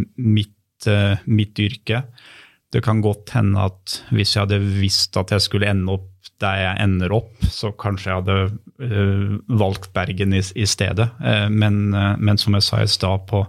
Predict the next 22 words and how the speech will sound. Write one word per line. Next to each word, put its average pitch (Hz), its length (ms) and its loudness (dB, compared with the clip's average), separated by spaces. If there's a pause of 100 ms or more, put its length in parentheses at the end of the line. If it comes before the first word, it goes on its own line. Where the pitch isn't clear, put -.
(520)
på 110 100 0
det 107 300 0
tidspunktet 98 580 -2
så 104 160 2
var 101 220 2
ikke 95 260 -2
det 98 160 2
å 95 100 -2
drive, 95 380 0 (600)
eh, 98 320 4 (180)
med, 95 400 2 (140)
eh, 104 320 2
investment 101 520 2
banking, 95 600 0 (100)
eh, 101 460 0 (420)
noe 107 220 4
jeg 98 100 0
hadde 98 220 0
bestemt 95 480 0
meg 98 120 0
for 101 220 0
å, 101 160 2